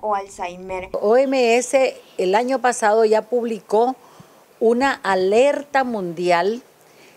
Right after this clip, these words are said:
Speaker 2: que las benzodiazepinas, o sea, benzodiazepina, métanse en la cabeza que es todas las diazepanes con todos sus derivados, clonazepam, alprazolam, eh,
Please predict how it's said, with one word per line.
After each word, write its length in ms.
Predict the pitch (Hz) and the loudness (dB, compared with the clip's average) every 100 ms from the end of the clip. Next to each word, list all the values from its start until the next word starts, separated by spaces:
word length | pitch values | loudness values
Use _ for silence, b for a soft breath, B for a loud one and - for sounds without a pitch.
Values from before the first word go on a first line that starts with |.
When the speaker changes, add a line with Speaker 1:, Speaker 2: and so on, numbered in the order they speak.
| b - | b -2
Speaker 2:
que 120 | 214 | 2
las 180 | 185 165 160 | 2 0 2
benzodiazepinas, 1200 | 294 339 - 202 208 240 240 - 175 156 165 - _ - | 2 2 2 2 2 2 -2 -4 -6 -6 -8 -12 _ -6
o 120 | 175 | -4
sea, 260 | 185 240 - _ _ _ - | 0 0 0 _ _ _ -2
benzodiazepina, 1000 | 233 320 - 262 269 277 254 - 220 214 | -2 0 0 2 2 2 -2 -2 -6 -4
métanse 600 | 196 208 269 269 208 180 | -4 0 -2 0 -4 -2
en 80 | 220 | -4
la 100 | 220 | -4
cabeza 500 | 190 175 185 202 175 | 0 0 0 -2 -6
que 340 | 165 165 185 220 | -6 -4 0 0
es 160 | - B B B B B _ - | -2 B B B B B _ -2
todas 320 | 254 277 285 | 2 2 2
las 200 | 262 226 | 0 0
diazepanes 840 | 196 214 190 202 - - 247 262 254 | 0 0 2 -2 -2 -2 0 0 0
con 220 | 202 175 | -2 0
todos 300 | 190 208 220 | 2 2 2
sus 160 | 220 | -4
derivados, 540 | 196 185 170 156 151 147 | -2 -2 -2 -2 -4 2
clonazepam, 800 | 240 247 214 196 175 - 180 208 | 2 2 -2 -8 -10 -10 -8 0
alprazolam, 840 | 233 233 208 208 - 175 175 190 - B B B B | -2 0 -4 -4 -2 -2 0 -2 -6 B B B B
eh, 120 | - | -4